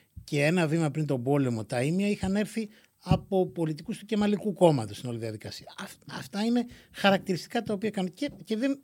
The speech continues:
ακριβώς αυτό που λέτε, φέρνουμε μία περίοδο χρόνου για να τον ζυγίσουμε. Και αντίστοιχα και αυτός να ζυγίσει στην Ελλάδα, έτσι, γιατί και ο Ερντογάν έχει ζυγίσει στην Ελλάδα και ξέρει πού τον παίρνει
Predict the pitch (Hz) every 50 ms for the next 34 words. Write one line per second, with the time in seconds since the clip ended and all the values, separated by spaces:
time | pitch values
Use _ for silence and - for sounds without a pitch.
0 | _ - - 165 - 190 220 247 202 208 208 240 208 226 240 240 185 - - -
1 | 233 262 247 233 214 214 226 254 247 - - 202 202 247 240 233 - - 247 254
2 | 247 247 247 240 247 247 233 240 240 240 262 180 - - - - _ _ _ _
3 | _ - - - _ - 117 110 131 143 - - 175 175 - - 170 180 196 180
4 | 165 180 185 202 - - 214 214 226 233 196 120 110 120 123 - 151 127 123 170
5 | 156 160 156 151 147 165 170 214 196 165 123 - - 113 110 110 110 120 - 135
6 | 147 190 240 233 226 - - - 262 247 233 - - - - - _ _ - 247
7 | 240 - 202 185 202 262 269 262 262 240